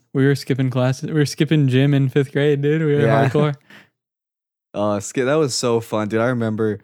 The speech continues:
Speaker 2: like, one of the first times I skipped, realized you could just go into the bathroom in the lunchroom. I think it was, like, after lunch, we just went to the bathroom while everyone left, and we literally just sat in there for forty-five minutes.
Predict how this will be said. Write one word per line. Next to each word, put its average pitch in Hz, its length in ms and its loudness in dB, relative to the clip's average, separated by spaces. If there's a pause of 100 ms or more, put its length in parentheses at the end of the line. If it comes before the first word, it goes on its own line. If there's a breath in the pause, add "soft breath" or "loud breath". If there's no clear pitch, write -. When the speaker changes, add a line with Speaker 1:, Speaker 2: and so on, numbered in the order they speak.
(460)
Speaker 2:
like, 101 200 -4
one 110 160 -2
of 110 40 -2
the 101 60 -4
first 104 320 -6
times 104 220 -4
I 101 100 -4
skipped, 98 400 -8
realized 101 360 -6
you 101 60 -10
could 104 100 -12
just 104 180 -12
go 101 160 -4
into 101 120 -6
the 95 100 -6
bathroom 98 920 -8
in 98 120 -8
the 90 100 -8
lunchroom. 107 840 -8
I 110 100 -6
think 143 200 -6
it 147 40 -2
was, 117 180 -6
like, 98 320 -4 (580)
after 107 400 -4
lunch, 98 320 -6
we 101 60 -6
just 95 180 -10
went 95 160 -10
to 113 40 -12
the 98 100 -8
bathroom 92 420 -6
while 85 80 -8
everyone 92 280 -8
left, 90 240 -10
and 92 80 -10
we 90 80 -10
literally 95 360 -6
just 92 200 -12
sat 92 240 -8
in 95 80 -8
there 92 140 -8
for 90 120 -18
forty-five 92 600 -10
minutes. 90 520 -12